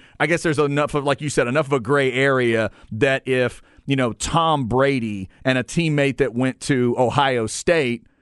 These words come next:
are making a bet, we all know that's probably naturally gonna happen. But then what you're saying is it's wrong if Tom Brady bet on Michigan to beat Ohio State on his phone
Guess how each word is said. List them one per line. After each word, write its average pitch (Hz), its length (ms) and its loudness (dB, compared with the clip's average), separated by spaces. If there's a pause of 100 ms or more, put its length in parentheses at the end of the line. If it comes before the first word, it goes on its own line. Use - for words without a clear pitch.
(100)
are 131 140 2
making 139 400 0
a 110 40 -2
bet, 131 500 2 (140)
we 165 140 2
all 170 200 4
know 151 200 2
that's 139 220 0
probably 139 260 0
naturally 123 440 -2
gonna 107 180 -2
happen. 120 480 -2 (160)
But 107 100 -4
then 151 160 2
what 151 140 0
you're 127 120 -6
saying 180 460 0
is 127 380 -2 (120)
it's - 220 -4
wrong 117 920 2 (260)
if 151 220 0
Tom 175 400 -2
Brady 151 520 0
bet 170 500 0
on 170 280 2
Michigan 139 480 -2
to 135 100 -2
beat 160 180 0
Ohio 175 440 2
State 143 420 0
on 185 240 4
his 196 260 2
phone 156 440 0